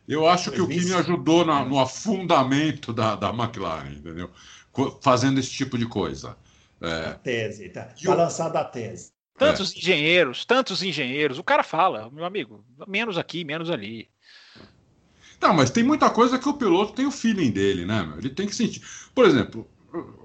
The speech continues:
Speaker 1: o, o, o, como o Bruno falou, o Hamilton tá fazendo isso já faz uns dois anos,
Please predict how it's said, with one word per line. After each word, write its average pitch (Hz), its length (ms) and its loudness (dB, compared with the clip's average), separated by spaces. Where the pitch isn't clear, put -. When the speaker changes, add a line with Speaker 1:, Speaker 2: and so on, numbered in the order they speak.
Speaker 1:
o, 175 400 -6
o, - 20 2
o, 165 340 2
como 185 260 2
o - 80 2
Bruno 165 240 4
falou, 117 360 0
o 170 40 2
Hamilton 247 420 0
tá 277 140 2
fazendo 196 440 2
isso - 160 0
já 233 120 -2
faz 269 200 2
uns 254 140 2
dois 254 300 4
anos, 113 560 -2